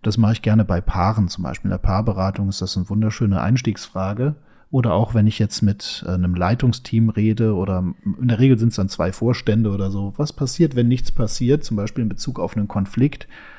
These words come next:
Ähm, und dann sollen die mal ausmalen, wie die sich das vorstellen,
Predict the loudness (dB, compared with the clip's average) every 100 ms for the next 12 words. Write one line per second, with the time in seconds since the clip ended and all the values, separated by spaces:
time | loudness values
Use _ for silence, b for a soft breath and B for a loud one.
0 | B B -2 2 2 0 -2 0 0 2
1 | 2 4 2 2 -2 -2 0 2 0 -2
2 | -6 -8 -6 -6 -6 -8 -6 -4 -4 -2
3 | 0 2 0